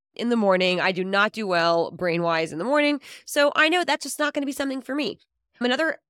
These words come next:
opportunity is nap times. So obviously this depends, and I'm gonna talk a little bit about, like, routines and stuff when we talk about different ages of kids. So if your kid has a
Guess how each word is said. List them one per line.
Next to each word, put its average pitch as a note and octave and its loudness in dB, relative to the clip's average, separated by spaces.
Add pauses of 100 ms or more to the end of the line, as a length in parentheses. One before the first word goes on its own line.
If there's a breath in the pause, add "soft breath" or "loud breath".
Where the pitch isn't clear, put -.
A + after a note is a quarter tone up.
(180)
opportunity G3 -6
is A3 -4
nap D4+ 0
times. A#2 -8 (800)
So G3+ 2 (100)
obviously A#3 0
this G3+ -6
depends, G3+ -4 (240 loud breath)
and G3 -4
I'm G3 0
gonna F#3 -2
talk F3+ -2
a - -10
little F#3 -2
bit F3+ -2
about, E3 0
like, D#3+ -4
routines G#3 -4
and G3+ -10
stuff G3+ -4
when F3+ -8
we D#3 -8
talk D#3+ -8
about D#3 -6
different - -12
ages D#3 -10
of D#3+ -12
kids. A3 -4 (260)
So A3 0
if - -2
your C4 0
kid C#4+ 0
has G3 -2
a F#3+ -2